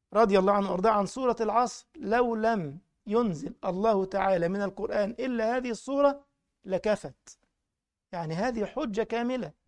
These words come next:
هذه السورة على قصر آياتها وقلة كلماتها، لكنها عظيمة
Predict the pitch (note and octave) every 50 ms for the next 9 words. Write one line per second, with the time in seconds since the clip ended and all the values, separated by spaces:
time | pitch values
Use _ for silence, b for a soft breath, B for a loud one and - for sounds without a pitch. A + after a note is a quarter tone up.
0 | _ _ _ _ _ _ _ _ _ - G#3 G#3 F#3 F#3 F3 - - - A#3 A3+
1 | A3 G3+ - G#3 A3 A3+ A#3 A#3 b b b b b _ - A#3+ A3 - G#3 G3
2 | - - F#3 F3+ F3 F3 F3 - A#3 A3+ G#3+ G#3 F#3+ F3+ E3+ - A#3 C4 B3 A3+
3 | G#3+ F#3+ - - G3 F#3 F#3 F#3 G#3 A3+ A3+ A3 A#3+ A3+ G#3 A#3 C4 C4 - b
4 | b b b b b E3 F3 E3+ G3 E3+ F#3+ G3+ G#3 G3 G3 F#3 F3+ G#3+ B3+ C4+
5 | C4+ B3